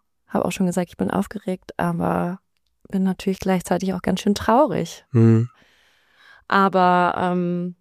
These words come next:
Speaker 1: ja, bevor wir in den Abschied gehen, würde ich sagen, gucken wir vielleicht nochmal zurück.
Speaker 2: Ja, gerne.
Speaker 1: Ähm, ja, wenn du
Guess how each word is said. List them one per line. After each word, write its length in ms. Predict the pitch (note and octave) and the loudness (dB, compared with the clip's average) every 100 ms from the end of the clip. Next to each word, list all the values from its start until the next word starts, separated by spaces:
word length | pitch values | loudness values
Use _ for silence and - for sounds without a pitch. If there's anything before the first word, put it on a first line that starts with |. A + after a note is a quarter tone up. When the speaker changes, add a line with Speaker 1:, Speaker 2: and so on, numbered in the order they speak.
| _ | _
Speaker 1:
ja, 220 | F#3 G3+ | 0 2
bevor 340 | A#3 G3 B3+ B3+ | 2 2 2 4
wir 80 | A#3+ | 4
in 60 | |
den 140 | A3+ - | 2 0
Abschied 400 | - - G#3+ - | -2 -2 -4 -4
gehen, 380 | F3 E3+ G3+ G4 _ _ | -2 0 0 -4 _ _
würde 180 | F#3+ G3+ | -6 -6
ich 80 | G3+ | -4
sagen, 600 | - F3+ F#3+ G3 F#3+ G3+ _ _ _ _ _ _ _ | -2 0 0 0 -2 -4 _ _ _ _ _ _ _
gucken 200 | - - B3 | -4 0 0
wir 80 | |
vielleicht 280 | G#3 G3+ G#3 | 2 0 2
nochmal 220 | G#3+ G3 | 2 0
zurück. 440 | - F#3+ F#3 F3 - _ _ _ | -2 -2 -2 -4 -10 _ _ _
Speaker 2:
Ja, 200 | A#2+ B2 - - | 2 2 0 2
gerne. 320 | C3 B2 G2+ - _ _ _ _ _ _ - | 4 4 2 -6 _ _ _ _ _ _ -2
Speaker 1:
Ähm, 760 | G#3 G3+ G3+ G3 G3 G3 F#3+ F#3 | 2 4 4 2 2 2 0 0
ja, 360 | A#3 C4 E3+ | 2 2 2
wenn 200 | F3+ A3 | 2 2
du 420 | A3+ A3 G#3+ G#3 | 2 2 2 0